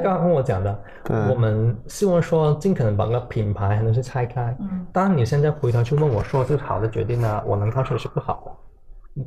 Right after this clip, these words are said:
Speaker 1: 要不然我们现在也不会把做 rebranding 全部把它放在一起，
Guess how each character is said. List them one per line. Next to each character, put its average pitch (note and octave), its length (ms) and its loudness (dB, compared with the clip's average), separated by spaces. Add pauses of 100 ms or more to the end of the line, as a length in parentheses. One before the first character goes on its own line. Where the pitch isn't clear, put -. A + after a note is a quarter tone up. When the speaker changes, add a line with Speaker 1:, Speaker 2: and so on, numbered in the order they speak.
Speaker 1:
要 F3 120 0
不 G3+ 80 0
然 F#3+ 120 4
我 A#2 120 2
们 G2+ 120 2
现 C#3 160 0
在 C#3+ 100 2
也 A2+ 120 2
不 G2+ 140 -4
会 C3 80 2
把 G#2+ 160 -2
做 B2+ 240 -2
rebranding A#2+ 480 0 (160)
全 G2+ 200 0
部 B2+ 80 2
把 A#2 120 0
它 A2+ 80 2
放 A#2 180 -2
在 A#2 100 -2
一 A2+ 140 -2
起， - 260 -12